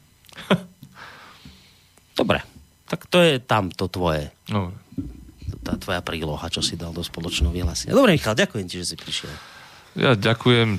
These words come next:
Speaker 1: tebe
Speaker 2: No.
Speaker 1: za pozvanie a poslucháčom, že to snáď vydržali <laughs> až doteraz.
Speaker 2: Ja, ja to vždy hovorím a treba to tak chápať. Slobodný vysielač je tým slobodný, že sa tu môžu slobodne hovoriť aj názory, s ktorými môžu poslucháči nesúhlasiť.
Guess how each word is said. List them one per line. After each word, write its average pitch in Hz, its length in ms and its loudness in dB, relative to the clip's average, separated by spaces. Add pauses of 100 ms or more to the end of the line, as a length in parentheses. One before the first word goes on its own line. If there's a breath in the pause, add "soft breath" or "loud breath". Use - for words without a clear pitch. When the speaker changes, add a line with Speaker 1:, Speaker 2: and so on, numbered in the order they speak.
Speaker 1:
tebe 117 220 2
Speaker 2:
No. 95 80 6
Speaker 1:
za 76 80 2
pozvanie 135 560 4
a 107 320 4
poslucháčom, 113 760 4
že 101 100 6
to 104 140 4
snáď 98 380 4
vydržali 92 500 4 (200)
<laughs> - 180 -6
až - 160 4
doteraz. 90 500 2 (380 loud breath)
Speaker 2:
Ja, 147 180 8 (1300)
ja 131 220 4
to 170 100 2
vždy 120 240 4
hovorím 190 640 6
a 120 360 2
treba 139 260 4
to 131 100 4
tak 123 160 0
chápať. - 600 0 (100)
Slobodný 151 440 0
vysielač 117 440 0
je 95 80 -2
tým 139 160 -2
slobodný, 127 640 0
že 120 140 -4
sa - 100 -2
tu 123 360 2
môžu 120 400 6
slobodne 110 420 2
hovoriť 110 400 2
aj 87 40 -2
názory, 117 380 2
s 110 120 0
ktorými 113 340 0
môžu 113 280 0
poslucháči - 540 -4
nesúhlasiť. 110 720 0